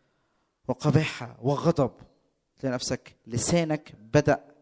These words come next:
بتدي إظهار للروح القدس على جسدك. لا تستهين بالموضوع ده.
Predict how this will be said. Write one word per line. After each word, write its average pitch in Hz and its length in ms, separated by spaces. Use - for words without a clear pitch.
بتدي - 520
إظهار 147 580
للروح 135 300
القدس 127 480
على 113 380
جسدك. - 500
لا 175 100
تستهين 151 460
بالموضوع 117 280
ده. 98 140